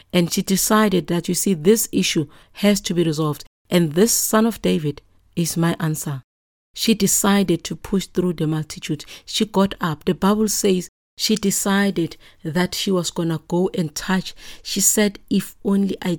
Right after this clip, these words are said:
touch the hem of his garment." That meant she had to push through the multitude. There were a lot of people surrounding Jesus. He wasn't going alone. He was not surrounded by the twelve only.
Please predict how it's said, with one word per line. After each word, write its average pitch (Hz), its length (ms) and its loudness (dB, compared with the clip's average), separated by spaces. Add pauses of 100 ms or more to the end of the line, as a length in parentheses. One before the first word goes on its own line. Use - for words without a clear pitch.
touch - 360 -6
the 160 120 0
hem 175 240 0
of 160 160 -6
his 156 180 -8
garment." 147 520 -6 (320)
That 202 220 2
meant 196 280 6
she - 180 -4
had 185 160 2
to - 120 -12 (120)
push 220 420 -2 (120)
through 202 320 0
the 170 120 -2
multitude. 165 680 -6 (240)
There 190 100 8
were 196 80 8
a 196 140 8
lot 202 80 4
of 196 160 0
people 202 260 -2
surrounding 165 520 -2
Jesus. 151 540 -6 (220)
He - 120 0
wasn't 202 420 4
going 185 240 2
alone. 160 420 0
He 175 120 4
was 196 180 6
not 196 240 0
surrounded 190 440 2
by 170 140 0
the 160 140 0
twelve - 420 -4
only. 151 340 -2